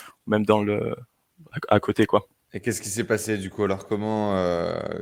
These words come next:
Speaker 2: co-, comment est-ce que tu, tu n'es pas passé pro ? Pourquoi est-ce qu'à un moment donné, t'as pas réussi à consacraliser, euh, ce rêve ?
Speaker 1: Euh, bah déjà, euh, l'implication qu'il fallait donner était, était assez, euh,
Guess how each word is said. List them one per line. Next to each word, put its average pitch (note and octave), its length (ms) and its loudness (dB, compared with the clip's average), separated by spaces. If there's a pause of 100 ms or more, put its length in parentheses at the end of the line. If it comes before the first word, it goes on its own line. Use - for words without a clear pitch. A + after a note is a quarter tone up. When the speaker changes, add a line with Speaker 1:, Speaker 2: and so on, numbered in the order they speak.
Speaker 2:
co-, - 160 -4
comment A2+ 340 4
est-ce A2+ 200 4
que - 160 2
tu, F#2 580 0
tu - 100 -6
n'es G2+ 140 6
pas A#2 160 8
passé A2 320 6
pro ? G#2 240 4
Pourquoi G2+ 320 4
est-ce G2+ 140 4
qu'à G2+ 80 8
un - 20 8
moment G2 240 4
donné, G2 240 6
t'as F#2+ 140 2
pas G2 140 6
réussi F#2 400 4
à F#2+ 60 6
consacraliser, F#2+ 840 2
euh, F2+ 160 6 (340)
ce - 160 2
rêve ? F#2 320 8 (1300)
Speaker 1:
Euh, A#2+ 920 10
bah A2+ 140 2
déjà, C3 460 4
euh, A2 360 4
l'implication A#2 640 -2
qu'il - 120 -18
fallait G#2+ 240 -4
donner G#2+ 320 -8
était, G#2 400 -6
était - 200 -4
assez, A2 300 -2
euh, G#2 200 2